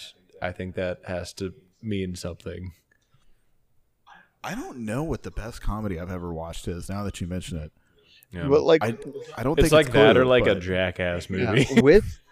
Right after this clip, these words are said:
Speaker 3: with Parasite, like, I wa-, the first time I watched Parasite, I watched it at the Plaza Theater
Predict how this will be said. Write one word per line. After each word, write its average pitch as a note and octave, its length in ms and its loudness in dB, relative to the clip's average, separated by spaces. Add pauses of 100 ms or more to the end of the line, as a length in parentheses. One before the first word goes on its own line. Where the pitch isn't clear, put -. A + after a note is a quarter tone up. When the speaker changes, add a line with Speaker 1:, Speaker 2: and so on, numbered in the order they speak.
(280)
Speaker 3:
with E3+ 340 6
Parasite, C3 540 4
like, A2+ 220 6
I A#2 100 8
wa-, A2+ 320 4
the C3+ 120 2
first C3+ 260 4
time C3+ 120 2
I D#3 40 4
watched B2+ 220 4
Parasite, A#2+ 420 6
I G2+ 120 6
watched G#2 480 2
it A2+ 180 6
at G2+ 280 6
the G#2 100 -4
Plaza G2 360 2
Theater A2 460 2